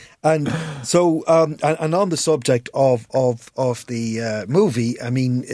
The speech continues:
I think it's in nineteen eighteen that he meets Ned Broy, who's, uh, uh, part of G Division of the Dublin Metropolitan Police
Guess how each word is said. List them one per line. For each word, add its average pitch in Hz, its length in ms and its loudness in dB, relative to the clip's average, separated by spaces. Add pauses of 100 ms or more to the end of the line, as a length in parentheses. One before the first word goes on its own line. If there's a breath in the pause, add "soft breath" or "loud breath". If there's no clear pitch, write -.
(100)
I 123 100 -4
think 135 220 -2
it's 127 160 -2
in 127 120 -2
nineteen 123 360 -2
eighteen 120 640 -2
that 110 240 -2
he 127 140 -6
meets 117 320 -2
Ned 101 240 -6
Broy, 107 420 -2 (520 loud breath)
who's, 113 600 4 (140)
uh, 113 360 -2
uh, 117 300 -6
part 127 300 -4
of 113 80 -6
G 135 180 0
Division 120 500 0
of 110 260 -4
the 107 180 -6
Dublin 120 320 0
Metropolitan 113 640 -4
Police 107 420 -4